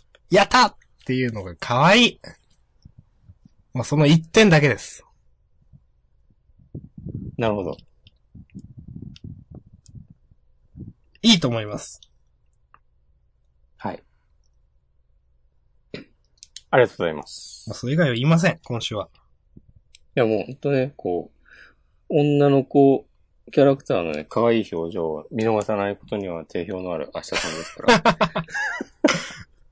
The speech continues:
Speaker 1: まあでも確かに、なんか、今週、僕面でもそういうこと言ってましたしね、なんか。
Speaker 2: うん。
Speaker 1: はい。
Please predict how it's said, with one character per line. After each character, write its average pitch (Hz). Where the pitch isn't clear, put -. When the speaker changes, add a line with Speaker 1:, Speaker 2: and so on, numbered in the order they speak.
Speaker 1:
ま 135
あ -
で 120
も 117
確 -
か 160
に、 120
な 135
ん 139
か、 -
今 143
週、 147
僕 123
面 175
で 190
も 127
そ 123
う -
い 123
う -
こ 127
と 117
言 101
っ -
て 107
ま 120
し -
た 113
し -
ね、 90
な 92
ん -
か。 -
Speaker 2:
う 95
ん。 82
Speaker 1:
は 110
い。 107